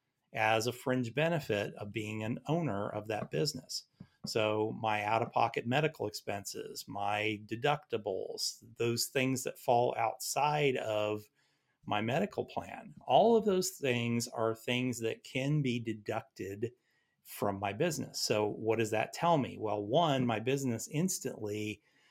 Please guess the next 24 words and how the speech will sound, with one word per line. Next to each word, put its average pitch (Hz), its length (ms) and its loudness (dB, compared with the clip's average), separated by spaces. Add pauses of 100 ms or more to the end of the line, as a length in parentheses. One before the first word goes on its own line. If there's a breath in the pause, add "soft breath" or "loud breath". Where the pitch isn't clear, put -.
(200 soft breath)
can 110 260 0
help 143 520 4
me 117 320 0
to - 180 -10
reduce 113 560 -2
my 104 460 -4
out-of-pocket 104 640 -2
medical 113 400 -2
costs. - 540 -6 (480)
So 113 160 -2
that's 113 240 4
a - 80 -4
huge 147 500 0
benefit 104 420 0
right 107 240 2
out 104 200 0
of 98 80 -4
the 98 60 -8
gate. 107 440 0
And 107 180 -6
that's 107 240 -2
another 117 520 0
situation 107 840 -2
where 98 400 -2